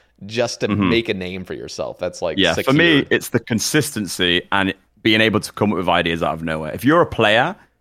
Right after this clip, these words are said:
Speaker 2: who can do the stuff mechanically, but also come up with it as well,
Speaker 1: Yeah.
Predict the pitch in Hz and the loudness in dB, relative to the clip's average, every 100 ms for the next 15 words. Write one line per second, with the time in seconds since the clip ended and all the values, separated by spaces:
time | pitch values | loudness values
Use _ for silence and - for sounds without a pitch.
0 | _ - 110 120 107 131 131 - 113 104 | _ -6 -2 2 4 4 4 2 0 0
1 | - 101 117 139 117 110 113 - 110 - | 2 0 2 2 4 4 2 2 0 0
2 | 117 104 117 135 151 120 85 80 123 226 | 0 2 0 0 0 0 0 0 0 -2
3 | 285 _ _ _ _ - | -8 _ _ _ _ -18